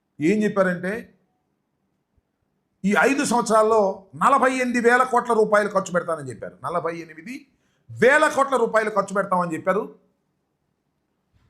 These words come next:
నలభై ఒక్క వెయ్యి నూట డెబ్భై కోట్లు టెండర్లు పిలిచారు. విన్నారు కదా,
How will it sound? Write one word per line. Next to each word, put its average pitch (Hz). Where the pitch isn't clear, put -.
నలభై 233
ఒక్క 240
వెయ్యి 240
నూట 233
డెబ్భై 220
కోట్లు 269
టెండర్లు 233
పిలిచారు. 120
విన్నారు 151
కదా, 165